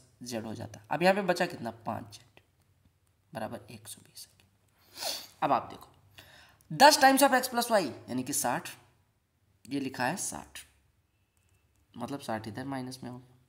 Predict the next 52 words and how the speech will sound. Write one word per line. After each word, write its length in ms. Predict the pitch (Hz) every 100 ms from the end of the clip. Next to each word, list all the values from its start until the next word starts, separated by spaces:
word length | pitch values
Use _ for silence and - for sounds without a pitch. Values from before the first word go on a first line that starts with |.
| _ _ _ - - _ - _ 156
वाई 200 | 214 285
प्लस 180 | 285
जेड 160 | 226 269
बराबर 200 | 254 254
पाँच, 240 | 262 233
तो 140 | - 190
आठ 220 | 196 233
वाई 140 | 247
प्लस 200 | 254 247
जेड 220 | 208 180 -
चालीस, 440 | 135 113 98 -
ये 100 | 117
चालीस 420 | 107 - - 104 -
इधर 160 | - 135
हो 80 | 143
गया, 120 | 127 - _ _ _ _ -
यानी 80 | 175
पाँच 240 | 185 202
जेड 160 | 185 165
बराबर 280 | 143 139
बीस, 220 | 123 156 143
यानी 180 | 120
जेड 200 | 117 117
बराबर 360 | 113 104 80 - - - _ _
चार 160 | - -
यूनिट। 1400 | - - _ _ _ _ _ _ _ _ _ _ - -
अब 100 | 127
जेड 200 | 139 143
हो 80 | 117
गया 120 | 151
चार 260 | - 82
यूनिट, 300 | - - - _ _ _ _ -
जेड 220 | 131 175
हो 80 | 127
गया 160 | 123 - -
चार 220 | 76 -
यूनिट। 140 | - - _ _ _ _ - - -
जेड 180 | 190 202
अगर 180 | 180
चार 300 | 180 147 123
यूनिट 340 | 117 113 107 104
हो 80 | 104
गया 160 | 104 - - - -
तो 60 |
यहाँ 120 | 160 180
से 100 | 185
वाई 260 | 147 147
की 100 | 170
वैल्यू 200 | 170 170
कितनी 220 | 175 175
हो 120 | 175
गई? 120 | 165